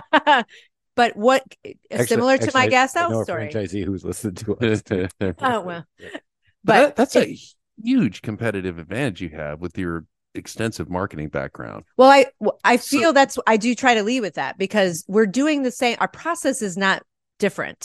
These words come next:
Speaker 1: So I'm
Speaker 3: Yeah,
Speaker 1: trying, I try to
Speaker 3: but
Speaker 1: get
Speaker 3: you're
Speaker 1: that out of the
Speaker 3: fishing
Speaker 1: way.
Speaker 3: with better lures.
Speaker 1: But we're speaking the language. We're, we're, we know how to communicate. You know, I feel we have good questions, eh, w-, whether it's ten, fifteen minutes or thirty, depending on the,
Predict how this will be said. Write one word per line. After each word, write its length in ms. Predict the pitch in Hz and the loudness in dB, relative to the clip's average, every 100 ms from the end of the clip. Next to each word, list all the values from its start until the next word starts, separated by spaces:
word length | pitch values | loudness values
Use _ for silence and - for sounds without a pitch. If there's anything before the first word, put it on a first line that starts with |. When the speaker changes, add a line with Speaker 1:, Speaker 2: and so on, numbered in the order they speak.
| 101 | -14
Speaker 1:
So 160 | - 208 | -2 2
I'm 120 | 202 | 4
Speaker 3:
Yeah, 40 | 269 | 6
Speaker 1:
trying, 200 | 180 262 175 | 6 4 2
I 100 | 220 | 0
try 200 | 277 285 | 2 2
to 60 | |
Speaker 3:
but 40 | 220 | 2
Speaker 1:
get 80 | 247 | 0
Speaker 3:
you're 100 | 127 | 2
Speaker 1:
that 140 | 226 | 2
out 220 | 208 220 | 2 0
of 60 | 226 | 0
the 80 | 180 | 0
Speaker 3:
fishing 280 | 185 143 | 0 -2
Speaker 1:
way. 60 | 117 | -4
Speaker 3:
with 100 | 104 _ | -6 _
better 300 | 117 120 107 | -2 0 -2
lures. 300 | 104 156 202 | -4 -2 0
Speaker 1:
But 180 | 220 208 | 0 0
we're 100 | 220 | -6
speaking 760 | - - 226 226 247 254 277 - | -10 -6 -4 -2 -2 -4 -6 -10
the 100 | 226 | -4
language. 680 | 220 196 175 170 190 202 - - | 0 0 0 -2 -2 -8 -18 -8
We're, 340 | 180 180 165 | -2 -2 -2
we're, 300 | - 185 180 - | -6 -4 -4 -6
we 180 | 190 | -8
know 180 | 196 202 | -4 -4
how 140 | 208 220 | -2 -2
to 140 | 208 | -4
communicate. 380 | - 196 190 185 | -6 -6 -6 -8
You 140 | 180 | -8
know, 160 | 175 151 | -6 -4
I 80 | 170 | -6
feel 260 | - 208 196 | -4 -4 -2
we 120 | 190 | -4
have 260 | 180 180 156 | -2 -4 -4
good 200 | 180 - | -10 -10
questions, 720 | 175 151 - 208 262 - _ _ _ _ _ - | -10 -10 -10 -16 -16 -20 _ _ _ _ _ -14
eh, 80 | - | -12
w-, 180 | 208 - | -8 -4
whether 220 | 208 220 | 0 2
it's 140 | 220 - | 2 0
ten, 260 | 240 220 | -2 -2
fifteen 400 | 220 240 - 226 | -2 -6 -4 -6
minutes 520 | 208 202 254 - - _ _ _ | -4 -4 -6 -10 -18 _ _ _
or 280 | 185 185 175 | -2 0 0
thirty, 480 | - 277 143 131 - - | 0 -2 -2 -8 -18 -10
depending 320 | - 180 175 | -6 -4 -4
on 120 | 165 | -6
the, 200 | 160 156 | -6 -10